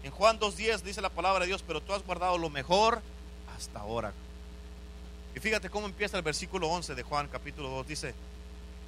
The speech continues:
"Este es el principio de los milagros". Otra versión dice, "Es el principio de las señales". Por eso, ¿sabes? ¿Quieres saber cuándo empieza tu milagro? No empieza cuando algo empieza a pasar. Empieza ahora. Amén.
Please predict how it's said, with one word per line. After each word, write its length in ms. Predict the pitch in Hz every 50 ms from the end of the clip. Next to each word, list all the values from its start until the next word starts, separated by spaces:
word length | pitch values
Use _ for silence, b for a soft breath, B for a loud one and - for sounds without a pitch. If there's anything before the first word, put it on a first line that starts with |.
| - - -
"Este 280 | 190 226 220 - - 214
es 100 | 196 226
el 100 | 202 -
principio 720 | - 180 170 160 151 - - 214 208 - - - 117 101 - - - - - - - - - - - - - - - - - - - - - - - -
de 80 | - 127
los 140 | 131 131 127
milagros". 440 | 120 117 123 131 139 139 127 117 -
Otra 200 | 151 180 175 165
versión 340 | 147 139 - - 170 160
dice, 320 | 156 160 165 - - 120 - - - - - - - - - -
"Es 100 | 143 -
el 100 | 175 156
principio 540 | - 151 139 127 - - 175 165 - 143 131
de 80 | 127
las 140 | 117 117 110
señales". 360 | - 113 117 127 135 131 110 - - - - - - - - - - - - - -
Por 140 | - 139 160
eso, 120 | 170 165 175
¿sabes? 280 | - 180 185 196 180
¿Quieres 200 | - 196 196 190
saber 200 | - 175 175 175
cuándo 180 | 190 190 185 185
empieza 260 | 170 175 190 175 196
tu 100 | - -
milagro? 400 | 151 135 139 151 170 185 196 202 - - - - - - - - - - - - - - 135
No 80 | 185
empieza 460 | 208 - - 190 208 208 190 - 156 139
cuando 320 | - 147 139 131 131 127 113
algo 220 | 131 139 143 156
empieza 300 | 143 - 143 139 127 135
a 40 | 123
pasar. 300 | - 104 - 120 113 - - - - - - - - - - - - - -
Empieza 300 | - - 120 - - 113
ahora. 340 | - - 98 98 98 101 - - - - - - - - - - - - - - - - - - -
Amén. 260 | 127 131 147 175